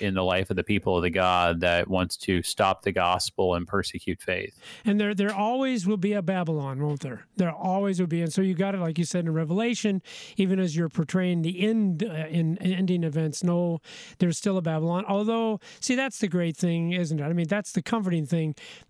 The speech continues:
Speaker 2: Babylons will be defeated. They'll be overcome. Uh, although I wanna emphasize again, uh, what I like about this text is specifically tells it what was wrong with Babylon. Was it just that they were evil, wicked people?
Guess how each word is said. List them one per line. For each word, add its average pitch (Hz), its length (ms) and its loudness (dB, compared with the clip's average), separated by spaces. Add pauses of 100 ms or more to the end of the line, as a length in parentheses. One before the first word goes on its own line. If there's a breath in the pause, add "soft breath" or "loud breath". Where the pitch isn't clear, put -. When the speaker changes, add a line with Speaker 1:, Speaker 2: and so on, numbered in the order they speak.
Speaker 2:
Babylons 214 800 0
will 175 140 2
be 165 140 0
defeated. 151 440 0
They'll 170 160 2
be 170 160 2
overcome. 160 580 0 (480 loud breath)
Uh, 208 40 2
although 220 320 0
I 311 80 0
wanna 370 180 0
emphasize 339 400 -2
again, 262 380 -2
uh, 170 400 -6
what 202 160 0
I 208 40 2
like 220 200 0
about 254 180 -2
this 233 160 -2
text 226 300 -2
is 175 160 -4
specifically 277 680 -2
tells 214 320 -2
it 208 120 -2
what 240 280 -2
was 294 180 0
wrong 214 180 0
with 208 180 0
Babylon. 160 500 -2
Was 160 140 0
it 160 120 -4
just 208 220 -2
that 214 100 -2
they 190 100 0
were 180 140 -2
evil, 220 340 0
wicked 214 400 -2
people? 233 480 -2